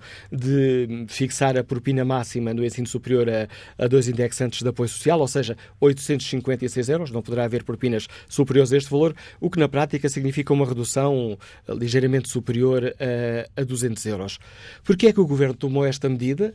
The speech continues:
que tanto beneficia os estudantes mais pobres como os estudantes mais ricos, em vez de utilizar esta verba, que serão cerca de cinquenta milhões de euros,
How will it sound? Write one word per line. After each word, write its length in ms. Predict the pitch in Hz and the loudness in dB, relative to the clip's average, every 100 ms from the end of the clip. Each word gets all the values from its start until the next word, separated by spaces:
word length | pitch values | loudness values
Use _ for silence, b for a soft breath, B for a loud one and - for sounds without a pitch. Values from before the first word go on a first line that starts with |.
| - | -8
que 80 | - | -4
tanto 240 | 139 147 127 | 0 0 0
beneficia 760 | 131 135 - 147 135 120 95 B B B - | -2 -2 -2 -2 0 0 -2 B B B -4
os 140 | 131 | -2
estudantes 640 | - 135 131 127 117 107 | 0 2 4 2 0 -6
mais 280 | 113 131 123 | -2 -2 -2
pobres 540 | - 139 131 117 104 - | 0 2 2 0 -6 -4
como 220 | 135 123 | -2 -2
os 60 | |
estudantes 320 | - - 120 113 | -4 -2 -2 -2
mais 220 | 117 107 | -4 -2
ricos, 400 | 113 139 151 - b b b b - - | -2 -2 -4 -6 b b b b -6 2
em 120 | 143 | 4
vez 160 | 151 | 4
de 80 | 143 | 2
utilizar 360 | 143 147 139 139 | 2 2 2 0
esta 200 | 135 131 | 0 0
verba, 240 | 165 151 | 0 0
que 520 | 143 151 139 139 131 - | -2 -6 -6 -6 -6 -6
serão 260 | - 139 | -2 -2
cerca 260 | 139 139 139 | 0 -2 -2
de 80 | - | -2
cinquenta 380 | 131 127 139 | 0 0 0
milhões 240 | 131 127 110 | 2 0 2
de 60 | |
euros, 240 | 131 135 | 0 0